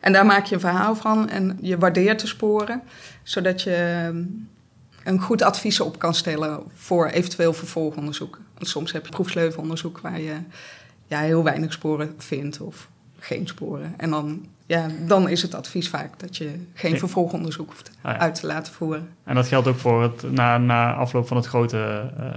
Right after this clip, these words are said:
Speaker 2: het echte onderzoek, dat het een rapport komt,
Speaker 1: Ja.
Speaker 2: eh, met: "Dit is wat we gevonden hebben eigenlijk."
Speaker 1: Ja.
Speaker 2: En dit is wat het misschien betekent voor het grotere beeld van de belegering.
Speaker 1: Ja, want we hebben nu,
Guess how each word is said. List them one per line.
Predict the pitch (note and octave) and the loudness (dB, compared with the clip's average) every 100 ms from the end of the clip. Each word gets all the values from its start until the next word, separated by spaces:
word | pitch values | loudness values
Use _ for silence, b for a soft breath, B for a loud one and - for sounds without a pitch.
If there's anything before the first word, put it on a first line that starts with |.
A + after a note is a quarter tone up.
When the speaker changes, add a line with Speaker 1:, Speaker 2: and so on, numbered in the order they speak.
| - | -6
Speaker 2:
het | A2+ | -2
echte | A#2+ - | -2 0
onderzoek, | B2+ A#2+ A#2+ A#2 | 0 0 0 -2
dat | A2+ | -4
het | A#2+ B2 - | -4 -4 -2
een | C3+ B2 A#2+ | 0 2 2
rapport | A#2+ B2 A#2 | 2 0 0
komt, | - A#2 A#2 - - b b b | 0 0 0 -6 -20 b b b
Speaker 1:
Ja. | C4 - | 2 2
Speaker 2:
eh, | A2+ G#2+ G#2+ A2 | -6 -4 -2 -2
met: | A2+ A2+ G#2+ - - _ _ | 0 0 0 -8 -14 _ _
"Dit | C3 B2+ B2+ | -2 0 0
is | A#2+ | 0
wat | A#2+ - | 0 2
we | A#2 | 0
gevonden | A2+ A2 G#2+ | 0 -2 -2
hebben | G2+ G2 | -4 -4
eigenlijk." | G2 G2+ A#2 A#2+ - | -6 -8 -8 -10 -2
Speaker 1:
Ja. | - A3 - - | 2 2 0 -8
Speaker 2:
En | G#2+ G#2+ | -6 -2
dit | A#2 A#2 | 0 2
is | |
wat | B2+ A#2+ | 4 6
het | |
misschien | B2 A2+ C3 | 4 4 4
betekent | A#2+ A#2 A#2 A2+ | 4 4 4 2
voor | - A2+ A2 | 2 0 0
het | A2 | -2
grotere | - A#2 B2 | -2 0 0
beeld | A#2 A2 G#2+ | 0 0 0
van | - G#2+ G#2+ | -4 -4 -2
de | A2 | -2
belegering. | A2+ C3 D3 D#3+ F3 F3 B B B B B B B - - | -2 -2 -2 -4 -4 -6 B B B B B B B -8 4
Speaker 1:
Ja, | - G3+ F#3+ | 4 4 0
want | A#3+ | 0
we | A#3+ | 0
hebben | A#3+ A#3 | 0 0
nu, | A3+ | 0